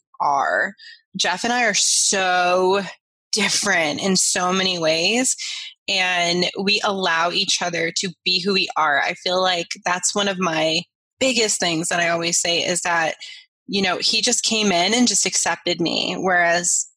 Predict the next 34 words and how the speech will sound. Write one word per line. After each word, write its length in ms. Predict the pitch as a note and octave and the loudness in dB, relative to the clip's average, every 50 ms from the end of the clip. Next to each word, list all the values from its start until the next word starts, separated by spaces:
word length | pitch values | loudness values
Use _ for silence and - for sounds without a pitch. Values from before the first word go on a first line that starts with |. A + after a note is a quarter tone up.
| _ - | _ -4
I 120 | E3 F3+ | -4 -4
felt 260 | F3 - F3+ F3 B2 D#3 | -2 0 0 0 2 2
like 220 | F3+ F3 E3+ - - - - - | 0 0 -2 -4 -8 -6 -2 -2
a 80 | F#3 | 0
lot 320 | F#3 F#3 F#3 F3 F3 E3+ F3 | 0 0 2 2 2 2 2
of 100 | F3+ - | 0 0
other 240 | - - E3 E3+ E3+ | -2 -2 -2 -2 -2
partners 340 | - - F3+ E3+ F3 E3+ - | -2 -2 0 0 0 0 0
I've 120 | - E3 - | -2 -4 -4
had 180 | - E3 D#3+ | -4 -2 0
in 60 | E3 D#3+ | 0 0
the 100 | D#3+ D#3 - | 0 -2 -2
past, 500 | - - E3 D#3+ F#3 A#3+ C#4+ D4 - - - _ _ | -2 -2 0 0 2 0 0 0 -2 -4 -6 _ _
there 100 | - G3 | 0 0
was 100 | G3 F#3+ | 2 2
always 200 | G#3 G#3 G#3+ F#3+ | 2 2 2 2
something 300 | - G#3 G3 F#3+ F#3+ F3+ | 2 0 0 0 0 0
they 100 | F3 D#3+ | 0 0
didn't 220 | C#3+ D#3+ E3+ F#3 G#3 | 0 0 0 0 0
like 220 | A#3+ D4+ D#4 D4 D4 | 0 0 0 2 2
about 220 | C#4 C#4 B3+ B3+ | 0 2 2 2
me 160 | B3+ B3 A#3+ | 4 4 2
or 60 | A3+ A3 | 2 2
something 280 | - G3 F3 D#3 E3 | 2 0 2 2 2
they 60 | D#3 D3+ | 2 2
wanted 220 | D3 C#3+ C#3+ D3+ | 0 0 0 -2
to 40 | - - | -2 0
change 240 | - C4+ C4 B3 B3 | 0 2 2 2 2
about 220 | A#3 A#3+ A3+ G#3 | 2 0 0 2
me 320 | G#3+ A3 G#3+ G#3 G#3 G3+ G3 | 2 2 2 2 2 2 2
or 80 | F3+ | 2
something 360 | F3 - F3+ E3+ E3 - E3 | 0 -2 -2 -4 -4 -4 -2
about 200 | E3 D#3+ D#3 - | 0 0 -2 0
me 180 | - - D#3 | 0 0 0